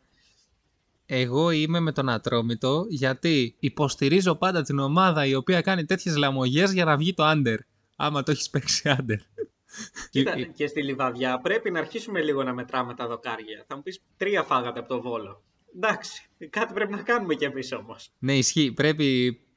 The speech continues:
Speaker 1: πρέπει λίγο να γίνουνε λίγο μεταβλητά τα δοκάρια, γιατί αλλιώς δεν, δεν σωνόμαστε με τίποτα.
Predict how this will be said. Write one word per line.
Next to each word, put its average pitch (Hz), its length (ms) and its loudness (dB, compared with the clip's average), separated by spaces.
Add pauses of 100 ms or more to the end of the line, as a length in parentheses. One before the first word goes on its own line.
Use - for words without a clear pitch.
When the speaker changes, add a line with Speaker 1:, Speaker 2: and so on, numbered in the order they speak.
(240)
Speaker 1:
πρέπει 147 280 2
λίγο 139 280 4
να 127 140 2
γίνουνε 131 400 2
λίγο 139 200 2
μεταβλητά 135 540 2
τα 147 140 2
δοκάρια, 104 640 -2 (280)
γιατί 127 240 0
αλλιώς 139 240 4
δεν, 135 260 0
δεν 139 100 0
σωνόμαστε 117 540 -4
με 110 120 -2
τίποτα. 104 460 -4